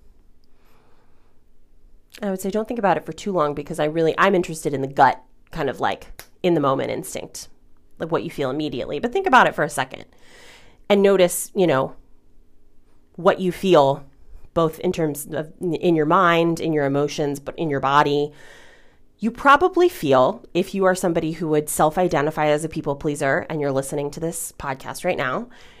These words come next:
you probably feel a little bit uneasy about that idea. And so I want you to ask yourself why. What are you afraid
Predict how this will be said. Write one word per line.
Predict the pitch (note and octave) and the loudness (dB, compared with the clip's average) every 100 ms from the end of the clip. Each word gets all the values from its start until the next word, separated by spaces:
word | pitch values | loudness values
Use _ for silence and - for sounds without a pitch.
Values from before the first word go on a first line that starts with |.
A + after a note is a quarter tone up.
| - | -8
you | - | -2
probably | F#4+ D4 A3+ G#3+ | 0 2 2 0
feel | D#3+ D#3+ C#3 | -2 2 2
a | |
little | E3 D3+ D3 | 2 -2 -2
bit | D#3 D3 - - - | -2 -4 -10 -12 -4
uneasy | F#3 G3 F3+ D3+ | 0 2 0 -2
about | D3 G#2+ | -4 -6
that | - A#2+ | -6 -8
idea. | A#2+ C#2+ - - - _ - _ - - - - - - - - - - - - | -8 -10 -14 -16 -20 _ -20 _ -20 -20 -20 -20 -20 -20 -20 -20 -20 -20 -20 -4
And | G#3+ | -2
so | A3 | 2
I | G#3+ | 2
want | F#3+ G#3 - | 2 -2 -2
you | A#3 A#3 A#3 - - - _ - | -2 -2 -4 -8 -20 -20 _ -4
to | - | 2
ask | G3 G3+ - | 4 4 0
yourself | F#3+ F#3 E3 - | -4 -2 -4 -2
why. | A2+ A2+ - - - - - _ | 2 4 2 -2 -12 -20 -20 _
What | G3 G#3 | -2 2
are | A3 | 2
you | A3 | 0
afraid | G#3 G#3 F3+ C#3+ D3+ | -2 -2 -2 -2 -4